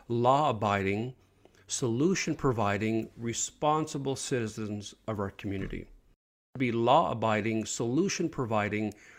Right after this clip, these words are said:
responsible citizens of our community. And so there's a lot of talk out there about, you know, faith versus fear. And how do we react? And should we be afraid? Is it okay to be afraid? And,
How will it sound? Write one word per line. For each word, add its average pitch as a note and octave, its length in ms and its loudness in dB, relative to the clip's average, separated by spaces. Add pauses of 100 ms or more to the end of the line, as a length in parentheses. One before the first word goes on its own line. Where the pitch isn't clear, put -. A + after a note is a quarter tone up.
(180)
responsible B2 800 -4
citizens G#2+ 800 -6 (580)
of G#2 160 -8
our G2 100 -2
community. G2 460 -2
And G#2+ 80 -2
so - 100 0
there's D#3+ 140 2
a F3 40 2
lot F#3 260 0
of F3 80 -8
talk F#3+ 340 -6 (100)
out A#2 160 -2
there A2 200 2
about, G#2+ 320 0
you C#3+ 40 0
know, A#2 140 0
faith D3+ 540 0
versus B2+ 880 -2 (100)
fear. A2+ 480 -4 (880)
And A2 160 2
how C3+ 160 4
do D3 80 2
we C3 160 2
react? A#2+ 480 2
And G#2+ 80 0
should - 180 0
we D3 140 4
be C3+ 160 -2
afraid? C3 340 0
Is B2 120 2
it C#3 80 0
okay C3+ 280 0
to B2+ 80 0
be B2+ 180 -2
afraid? C3 440 0
And, G#2 140 -2